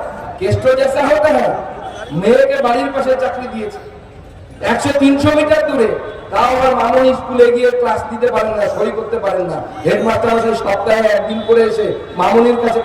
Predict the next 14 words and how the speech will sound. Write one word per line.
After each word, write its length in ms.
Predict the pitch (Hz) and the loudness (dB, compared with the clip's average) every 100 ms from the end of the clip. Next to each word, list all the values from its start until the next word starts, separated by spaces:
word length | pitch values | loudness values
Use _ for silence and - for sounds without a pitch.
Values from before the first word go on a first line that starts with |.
| 220 | -4
খাতা 240 | 220 208 | -2 -2
নিয়ে 220 | 208 190 | -2 -2
যান, 120 | 185 - - 180 | -2 -4 -8 -4
"মামনি 340 | 185 254 262 | 0 4 4
একটু 200 | 233 247 | 2 0
অটোগ্রাফ 640 | 202 233 240 - 214 - | 2 2 2 2 0 0
দিয়ে 140 | 160 151 | -2 -6
যান।" 180 | - - - - - - - - - - | -8 -10 -14 -16 -16 -18 -18 -20 -18 -2
এরা 380 | 508 320 - 269 | 2 2 2 2
রাজ্যটাকে 580 | - - 339 349 330 330 | 2 0 -2 0 0 0
নিজের 160 | 339 | -2
বাপের 420 | 320 285 285 311 320 | 0 0 2 0 0
জমিদারি 460 | 285 302 294 294 | -4 -2 -2 -2
ভেবেছে। 480 | 247 214 - - - | -2 -2 -4 -10 -16